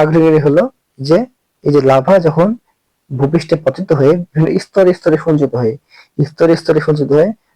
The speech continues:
যখন পর্বতের রূপ নেবে তখন তাকে আমরা বলবো স্তর আগ্নেয়গিরি। এবার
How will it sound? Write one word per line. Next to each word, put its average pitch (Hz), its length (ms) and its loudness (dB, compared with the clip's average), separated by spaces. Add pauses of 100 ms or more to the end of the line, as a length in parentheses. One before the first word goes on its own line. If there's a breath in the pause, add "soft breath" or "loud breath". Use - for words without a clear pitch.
যখন 139 240 -2
পর্বতের 147 380 2
রূপ 135 200 0
নেবে 127 180 4 (360)
তখন - 240 -4
তাকে 156 200 -4
আমরা 127 200 0
বলবো 131 180 4 (360)
স্তর - 260 -8
আগ্নেয়গিরি। 110 420 -6 (1400 loud breath)
এবার 170 140 0